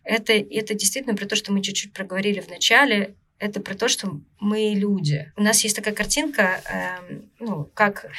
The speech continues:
я не знаю, как это, у меня такая щас метафора дурацкая, но в детстве была, я не знаю, были ли у вас, нет, де-, на детской площадке была такая паутинка. И это вот, вот эта система, где в этих ключевых точках, там человек.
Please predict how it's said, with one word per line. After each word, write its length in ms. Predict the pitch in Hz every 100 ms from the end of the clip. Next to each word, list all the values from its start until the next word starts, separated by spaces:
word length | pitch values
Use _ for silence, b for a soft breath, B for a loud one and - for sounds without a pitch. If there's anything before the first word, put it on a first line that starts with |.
| B B
я 80 | 226
не 60 |
знаю, 180 | 240 233
как 140 | 196 196
это, 160 | 196
у 80 | 214
меня 160 | 214 220
такая 180 | 226 220
щас 240 | 220 -
метафора 600 | - 196 214 226 277 247
дурацкая, 420 | 214 285 302 220
но 160 | 202 208
в 180 | 202 202
детстве 320 | 240 285 220
была, 200 | 202 214 214
я 120 | 208
не 60 | 202
знаю, 200 | 208 196
были 160 | 214
ли 80 | 202
у 20 |
вас, 180 | 185 190
нет, 140 | 262 285
де-, 100 | 202
на 80 | 202
детской 280 | 196 - 208
площадке 400 | 202 285 285 208
была 160 | 196
такая 520 | 196 202 226 208 190 - -
паутинка. 640 | 208 208 214 202 151 180 -
И 80 | 240
это 240 | 302 294
вот, 260 | 285 285 277
вот 400 | 165 151 - 202
эта 120 | 285 262
система, 520 | 247 - 311 381 254
где 320 | - 214 240
в 320 | 220 170 196
этих 240 | 226 220 214
ключевых 460 | 226 208 240 233
точках, 540 | - 277 285 - 208 _
там 200 | 240 254
человек. 520 | - 226 214 202 170